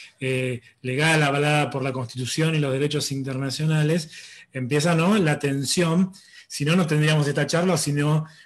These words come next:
vos ahí en la provincia don-, donde vivís no estarías, eh, luchando, eh, contra estas cosas, ¿no? Pero sí son necesarias, eh, para que los que escuchan tengan herramientas y por lo menos empiecen a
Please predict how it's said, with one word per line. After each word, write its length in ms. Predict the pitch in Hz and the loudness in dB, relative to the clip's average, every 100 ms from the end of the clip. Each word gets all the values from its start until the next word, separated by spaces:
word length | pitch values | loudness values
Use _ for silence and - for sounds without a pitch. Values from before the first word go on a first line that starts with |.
| _ | _
vos 300 | 139 147 147 | -4 -4 -2
ahí 260 | 143 147 151 | 0 2 2
en 80 | 147 | 2
la 100 | 135 | 0
provincia 420 | 143 147 151 143 | 0 2 2 0
don-, 180 | 143 143 | -2 -4
donde 260 | 143 139 | -4 -2
vivís 260 | 143 151 160 | 0 2 2
no 80 | 147 | 2
estarías, 600 | - 139 147 139 - - - - - _ | -2 -2 0 -2 -6 -14 -20 -20 -20 _
eh, 200 | 135 135 | -6 -4
luchando, 840 | 127 139 135 151 151 160 180 196 - _ _ | -4 -6 -2 2 2 4 2 0 -4 _ _
eh, 140 | 139 135 | -8 -6
contra 340 | 135 131 131 | -6 -4 -4
estas 240 | 139 127 - | -4 -6 -2
cosas, 340 | 190 143 120 | -2 -2 -2
¿no? 280 | 156 180 - | -2 -2 0
Pero 240 | 185 208 | 2 4
sí 160 | 202 208 | 2 0
son 160 | 208 | 2
necesarias, 760 | 208 196 190 190 190 208 202 - - - - _ - | 2 2 2 2 2 0 -2 -14 -20 -20 -20 _ -4
eh, 380 | 139 135 139 135 | -2 0 -2 -4
para 240 | 139 135 | -4 -4
que 80 | 135 | -4
los 100 | 135 | -4
que 100 | 147 | -4
escuchan 500 | - 190 175 185 160 | 0 0 2 0 2
tengan 260 | 160 160 | 0 2
herramientas 640 | 156 156 180 190 190 202 - | 2 2 2 4 4 2 -2
y 40 | |
por 180 | 143 143 | -4 -4
lo 80 | 143 | 0
menos 260 | 151 170 156 | 0 0 0
empiecen 640 | 139 - 156 160 202 196 - - - - | -4 -2 0 2 2 0 -6 -20 -20 -12
a 400 | 135 139 175 - | -4 -4 -4 -10